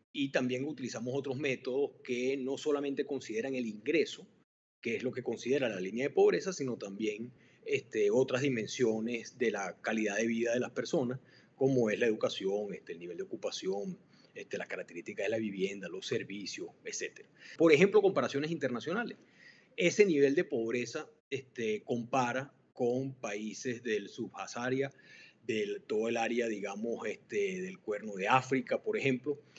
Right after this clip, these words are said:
Pero evidentemente quien conoce a Venezuela sabe que Venezuela no tiene esos estándares de vida.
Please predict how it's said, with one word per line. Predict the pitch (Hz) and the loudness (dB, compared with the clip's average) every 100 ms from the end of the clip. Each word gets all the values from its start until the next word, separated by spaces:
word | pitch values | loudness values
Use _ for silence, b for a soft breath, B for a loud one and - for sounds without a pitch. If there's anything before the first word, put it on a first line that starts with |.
| B - | B 4
Pero | 151 160 | 8 8
evidentemente | 151 151 156 196 180 175 180 | 6 4 4 4 4 2 0
quien | 175 143 | 0 -2
conoce | 123 120 156 | -4 -6 -4
a | |
Venezuela | 151 110 123 120 135 | -4 -4 -4 -4 -4
sabe | 131 - 127 117 120 117 - | -6 -4 -2 -2 -4 -8 -8
que | 110 117 127 | -4 -2 -4
Venezuela | 123 110 98 - 107 127 | -6 -8 -8 -8 -6 -4
no | 127 | -4
tiene | 127 160 196 | 0 2 2
esos | 117 127 107 | 0 -6 -8
estándares | - 98 101 98 | -10 -12 -12 -10
de | 104 | -10
vida. | 90 80 | -12 -16